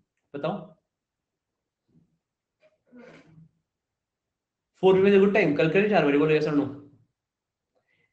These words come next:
यही सीवी पे, सीवी के bracket, और भी कुछ point बचा रह गया, सीवी पे कैसे बनाएं, क्या-क्या इसमें some points are left, कुछ point बचे हुए हैं। Point लेफ्ट में तुमको सीवी कैसे बनाना चाहिए, ठीक है?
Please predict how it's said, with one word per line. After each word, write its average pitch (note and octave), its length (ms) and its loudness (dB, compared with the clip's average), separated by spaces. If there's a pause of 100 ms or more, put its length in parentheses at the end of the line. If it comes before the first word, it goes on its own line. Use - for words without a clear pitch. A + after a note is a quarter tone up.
यही A#3+ 200 6
सीवी G3+ 340 0
पे, G3 520 2
सीवी F#3 260 -4
के F#3+ 100 -2
bracket, E3+ 320 2
और F#3 200 4
भी G3+ 120 0
कुछ G#3+ 140 0
point G3 220 0
बचा F3 160 0
रह E3+ 140 0
गया, C#3+ 160 -4 (480)
सीवी F3+ 320 -4
पे F3+ 80 -2
कैसे E3 220 -2
बनाएं, D#3+ 340 -2
क्या-क्या D#3+ 320 -2
इसमें E3 460 -6
some E3 200 -4
points D#3 280 -6
are D#3 140 -4
left, - 380 -8
कुछ C#3+ 160 -12
point D3 220 -6
बचे D3 200 -4
हुए D3 180 -4
हैं। C#3+ 180 -12 (520)
Point D#3 200 -2
लेफ्ट D#3 120 -2
में D#3 140 -6
तुमको D#3 180 -2
सीवी D3+ 260 -6
कैसे D3+ 160 -4
बनाना C#3+ 220 -2
चाहिए, C#3 420 -4 (400)
ठीक D#3 140 -4
है? C#3 100 -2